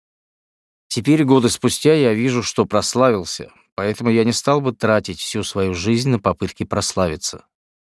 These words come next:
Для того, чтобы понять, что овчинка не стоит выделки, вы должны стать знаменитым.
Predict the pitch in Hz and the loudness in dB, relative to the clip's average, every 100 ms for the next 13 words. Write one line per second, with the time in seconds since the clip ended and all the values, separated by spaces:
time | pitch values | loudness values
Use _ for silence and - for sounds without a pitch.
0 | _ - 101 110 123 123 131 - 120 117 | _ -18 -6 0 2 2 2 0 0 0
1 | - 117 117 92 - 101 - 117 98 95 | 0 2 2 0 -2 -4 -2 -4 -2 -4
2 | 98 - 98 87 95 123 110 - 95 - | -4 0 0 0 -2 0 -2 -6 -12 -10
3 | 98 101 98 104 98 - 101 90 101 101 | -6 -4 -2 -2 -4 -2 -2 -2 -2 0
4 | 104 98 - 92 | 2 0 -4 -16